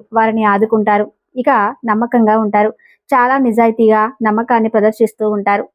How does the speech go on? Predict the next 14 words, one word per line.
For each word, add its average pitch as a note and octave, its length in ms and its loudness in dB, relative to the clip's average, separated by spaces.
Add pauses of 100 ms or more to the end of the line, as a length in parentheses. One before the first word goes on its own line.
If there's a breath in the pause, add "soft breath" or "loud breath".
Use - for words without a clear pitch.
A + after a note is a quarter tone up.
వీరికి A#3+ 460 2 (440)
ఎప్పుడైనా B3+ 540 2
కోపం G#3+ 340 0
వస్తే G#3+ 280 0
మాత్రం G#3+ 340 0 (220)
చాలా A3 320 0 (580)
ప్రచోదకంగా A#3+ 800 0 (100)
మారిపోతుంటారు. G#3 800 0 (180)
దీనివల్ల G#3 440 0 (220)
వీరిని A#3 240 0
అర్థం G#3 300 -2
చేసుకోవటం A3 580 -2 (140)
కొన్ని G#3 200 0
సందర్భాల్లో G#3 680 0